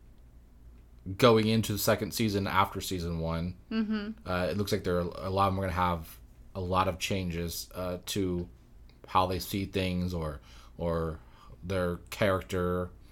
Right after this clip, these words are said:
Speaker 1: their story arc.
Speaker 2: Yeah.
Speaker 1: Uh, I'm very interested to see. Uh, it's obviously got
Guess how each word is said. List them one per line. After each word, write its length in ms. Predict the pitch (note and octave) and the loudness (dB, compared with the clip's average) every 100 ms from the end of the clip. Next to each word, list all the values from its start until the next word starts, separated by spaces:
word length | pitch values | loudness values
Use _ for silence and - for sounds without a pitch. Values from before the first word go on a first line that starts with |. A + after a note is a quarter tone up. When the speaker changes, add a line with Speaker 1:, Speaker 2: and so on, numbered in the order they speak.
| - - | -20 -4
Speaker 1:
their 140 | F2 | -4
story 380 | - - F#2+ F#2 | -2 0 0 2
arc. 500 | E2+ F2+ F2 F2 - - - | 0 0 -2 -4 -14 -18 -8
Speaker 2:
Yeah. 360 | A3+ G#3+ G3 F#3+ | -2 0 -2 -4
Speaker 1:
Uh, 60 | F2 | -4
I'm 280 | E3+ F#2 | -2 -2
very 200 | F#2 G#2 | 2 2
interested 260 | F#2+ - F2+ | 0 -4 -6
to 60 | E2+ | -6
see. 360 | - E2+ D#2+ - - - - - - - | -4 -4 -6 -10 -20 -20 -20 -20 -18 -4
Uh, 180 | F#2+ F2 | -2 -2
it's 200 | G2 F#2+ | 0 4
obviously 300 | G2 G#2 G2+ | 4 4 2
got 220 | F#2 | 0